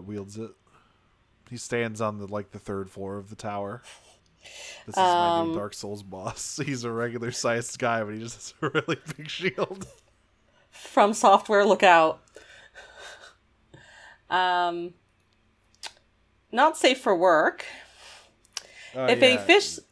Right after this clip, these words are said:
Speaker 2: fish swam up an Autobot spike and made it spin so quickly they could use it as a propeller to win a swimming race, who would the funniest Autobot for it to be happen,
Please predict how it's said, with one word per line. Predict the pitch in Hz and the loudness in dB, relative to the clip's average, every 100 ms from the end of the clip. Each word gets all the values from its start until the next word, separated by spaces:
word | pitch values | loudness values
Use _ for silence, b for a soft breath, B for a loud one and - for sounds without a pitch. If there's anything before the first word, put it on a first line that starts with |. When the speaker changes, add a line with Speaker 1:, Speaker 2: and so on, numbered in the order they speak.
| _ - _ _ _ - | _ -20 _ _ _ 0
Speaker 2:
fish | 339 427 | 2 2
swam | - 302 240 226 | -2 2 2 4
up | - 247 254 | 6 4 4
an | - 180 - | 2 2 6
Autobot | 208 254 277 247 254 | 8 8 6 4 4
spike | - - 226 147 | 2 4 6 6
and | 147 165 | 2 0
made | 175 | 0
it | 175 - | 0 -4
spin | - 214 254 | -2 -2 -2
so | - 285 | 4 6
quickly | 403 392 392 220 | 6 0 2 0
they | 196 185 | 2 0
could | 190 156 | -2 -4
use | 208 240 | -2 0
it | 240 | 2
as | 185 156 | 2 0
a | |
propeller | 170 - 214 233 233 226 | -8 0 4 4 4 -2
to | - | -4
win | 147 240 | 0 2
a | 285 262 | 2 0
swimming | 262 202 202 196 | -2 -4 -2 -2
race, | 190 190 196 - b b b | 0 0 -2 -10 b b b
who | 196 254 269 | -2 0 0
would | 233 240 | -2 -4
the | |
funniest | 180 - 214 220 220 | -2 2 2 2 0
Autobot | - 185 190 185 190 190 | 4 4 4 4 4 4
for | - 190 | 0 -4
it | 190 - | -4 -6
to | - 214 | -8 -6
be | 208 - | -6 -4
happen, | 185 175 175 175 | 2 2 2 -6